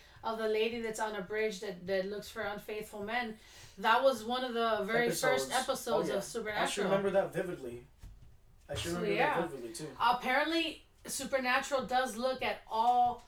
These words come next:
Speaker 1: types
Speaker 2: These
Speaker 1: of, like,
Speaker 2: urban
Speaker 1: urban
Speaker 2: legends.
Speaker 1: legends and,
Speaker 2: Oh, yeah.
Speaker 1: and, and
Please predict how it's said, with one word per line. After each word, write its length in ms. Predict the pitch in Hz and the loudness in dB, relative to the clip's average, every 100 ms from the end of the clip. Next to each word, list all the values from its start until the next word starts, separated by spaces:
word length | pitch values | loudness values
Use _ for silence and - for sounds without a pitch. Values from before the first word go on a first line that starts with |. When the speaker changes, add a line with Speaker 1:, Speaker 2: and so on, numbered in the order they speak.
| - - | -16 0
Speaker 1:
types 360 | 254 208 156 | 0 0 -2
Speaker 2:
These 20 | 247 | -2
Speaker 1:
of, 180 | 233 - - - - | -2 -6 -18 -20 -8
like, 160 | 202 - | -6 -4
Speaker 2:
urban 240 | 240 262 240 | -2 0 2
Speaker 1:
urban 80 | |
Speaker 2:
legends. 500 | 226 240 240 240 226 | 2 2 -2 -4 -4
Speaker 1:
legends 0 | |
and, 140 | 233 220 | -4 -2
Speaker 2:
Oh, 40 | - | -2
yeah. 60 | |
Speaker 1:
and, 80 | 202 | -2
and 200 | 208 214 | -6 -6